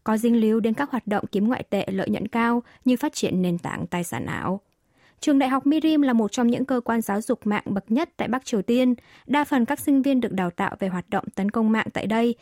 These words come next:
đang làm việc tại bộ phận mạng dưới trướng của Tổng cục Trinh sát. Tổng cục Trinh sát Kỹ thuật là cơ quan phát triển chiến thuật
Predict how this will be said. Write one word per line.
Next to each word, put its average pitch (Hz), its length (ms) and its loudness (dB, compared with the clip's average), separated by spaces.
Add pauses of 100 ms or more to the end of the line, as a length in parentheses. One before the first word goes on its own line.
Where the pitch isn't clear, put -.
(180)
đang 269 180 2
làm 220 180 2
việc 190 220 -2
tại - 140 -4
bộ 196 140 -2
phận - 200 -4
mạng 202 260 -2 (160)
dưới 208 220 0
trướng 208 280 0
của 196 120 -2
Tổng 165 240 -4
cục - 200 -6
Trinh 196 160 -2
sát. 294 280 -2 (1080)
Tổng 247 180 2
cục 277 160 0
Trinh 320 140 2
sát 370 220 -4
Kỹ 277 100 -2
thuật 277 260 0 (120)
là 233 160 0
cơ 262 160 0
quan 262 200 0
phát 320 180 -2
triển 180 240 -2
chiến 202 220 -2
thuật 240 220 -2